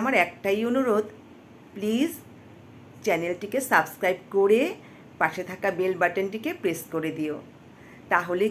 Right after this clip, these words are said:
কি হবে, আমি যখনই কোনো নিত্য নতুন ভিডিও বা রেসিপি আপলোড করব, সঙ্গে সঙ্গে নোটিফিকেশান তোমার কাছেই আগে পৌঁছে যাবে। তো আবারও দেখা হচ্ছে অন্য কোনো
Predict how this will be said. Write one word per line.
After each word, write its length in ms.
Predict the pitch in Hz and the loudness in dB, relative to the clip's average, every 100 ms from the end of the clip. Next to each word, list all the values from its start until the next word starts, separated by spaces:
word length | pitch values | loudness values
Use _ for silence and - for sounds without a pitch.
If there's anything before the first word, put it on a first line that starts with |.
| - | -2
কি 100 | 220 226 | -6 -4
হবে, 240 | 247 277 208 220 - - - - - | -2 0 0 0 -6 -18 -20 -18 -8
আমি 140 | 180 185 185 | -4 -2 0
যখনই 340 | 175 180 233 254 | 0 0 -4 0
কোনো 140 | 269 254 | 0 2
নিত্য 220 | 202 208 220 226 | 0 -2 0 0
নতুন 200 | 226 240 233 | 0 -2 -2
ভিডিও 340 | 208 202 214 254 262 | -4 -4 0 0 2
বা 60 | 214 185 | 0 0
রেসিপি 360 | 180 202 202 202 180 | -2 -6 2 4 4
আপলোড 300 | - 208 220 - | 2 -2 -2 -2
করব, 200 | 262 269 320 427 - - - - - - | -2 -2 -4 -6 -16 -20 -20 -18 -12 -4
সঙ্গে 300 | 170 160 180 202 | -2 -2 -6 -4
সঙ্গে 220 | 202 240 285 | -4 -2 -2
নোটিফিকেশান 680 | 175 170 175 214 208 254 349 - - - - - | -2 -8 -6 -4 -2 -2 -4 -6 -16 -20 -12 -6
তোমার 240 | 165 165 160 | -4 -4 -4
কাছেই 320 | 190 - 302 269 | -6 -4 -2 0
আগে 140 | 165 170 156 | -2 -4 -6
পৌঁছে 260 | 156 165 160 | -6 -4 -4
যাবে। 240 | 151 147 151 - - - - - - - - | -2 -4 -8 -14 -20 -20 -20 -20 -20 -20 -6
তো 60 | 180 175 | 0 2
আবারও 240 | 160 180 208 196 | 4 2 2 0
দেখা 200 | 196 220 240 | -2 -4 -4
হচ্ছে 320 | 240 - 269 330 - - - - - 180 | -4 -4 -2 -4 -6 -20 -20 -20 -10 -6
অন্য 140 | 170 165 165 | -4 -4 -4
কোনো 160 | 170 | -4